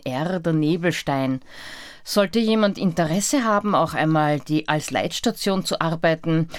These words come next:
und die Runde zu leiten, dann kann er sich bitte bei dem Ewald melden. Äh, er hat die E-Mail-Adresse O E vier E N U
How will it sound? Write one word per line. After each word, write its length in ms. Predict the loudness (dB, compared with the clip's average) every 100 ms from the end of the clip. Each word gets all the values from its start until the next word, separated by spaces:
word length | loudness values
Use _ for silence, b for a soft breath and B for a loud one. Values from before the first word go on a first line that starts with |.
| B
und 220 | -2 0
die 60 | 0
Runde 360 | 2 2 0
zu 140 | -2 -2
leiten, 600 | 0 0 0 0 2 0 -2
dann 140 | -2 -2
kann 200 | 0 0
er 80 |
sich 240 | 0 -4 -6
bitte 220 | -8 -6
bei 120 | -4
dem 180 | -4 -6 -2
Ewald 400 | 0 2 0 2
melden. 500 | 0 0 0 0 0 B B B B B 0
Äh, 340 | 2 4 2 2
er 280 | 2 2 0
hat 420 | -2 -2 -10 -4
die 160 | -4 -2
E-Mail-Adresse 960 | 0 2 2 0 0 0 0 0 -2 0
O 200 | -2 0
E 160 | 2 0
vier 400 | 0 -2 0 0
E 280 | -2 -2 -2
N 300 | 0 0 0 -2
U 260 | -4 -4